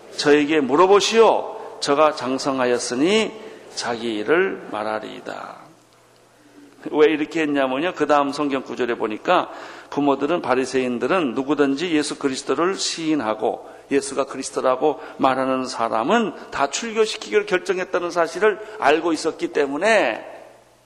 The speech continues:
겁이 나서 직접 얘기를 못하고, "아, 그 아이가 다 이제 성장했으니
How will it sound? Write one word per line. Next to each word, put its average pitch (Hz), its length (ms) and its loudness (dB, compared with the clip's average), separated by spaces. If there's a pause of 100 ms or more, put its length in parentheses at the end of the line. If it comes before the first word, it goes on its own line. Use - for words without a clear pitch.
(1400)
겁이 147 280 2
나서 - 840 -2 (720)
직접 - 340 2
얘기를 170 320 4
못하고, 143 840 2 (260)
"아, 147 180 2
그 185 180 2
아이가 165 300 2
다 156 480 -2
이제 156 200 -4
성장했으니 175 840 -4